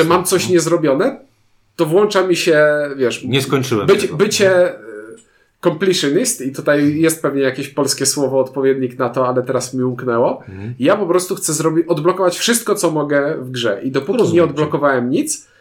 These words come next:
Speaker 2: nie odblokowałem wszystkiego, to mam motywację, żeby dalej siadać, dalej siadać, dalej siadać i
Speaker 1: Dlatego
Speaker 2: grać.
Speaker 1: powiedziałeś, że gra się może skończyć, bo w pewnym momencie masz takie coś, że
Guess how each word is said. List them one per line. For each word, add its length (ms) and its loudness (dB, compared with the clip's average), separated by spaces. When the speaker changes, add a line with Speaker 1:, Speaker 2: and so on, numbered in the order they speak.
Speaker 2:
nie 200 4
odblokowałem 460 0
wszystkiego, 580 -2
to 120 2
mam 200 2
motywację, 420 0
żeby 160 -2
dalej 240 2
siadać, 320 0
dalej 220 2
siadać, 300 -2
dalej 220 2
siadać 460 -2
i 20 -4
Speaker 1:
Dlatego 220 2
Speaker 2:
grać. 120 4
Speaker 1:
powiedziałeś, 320 4
że 100 2
gra 140 2
się 120 -2
może 160 0
skończyć, 360 -2
bo 60 2
w 20 0
pewnym 160 0
momencie 240 0
masz 100 0
takie 180 -4
coś, 160 0
że 300 -6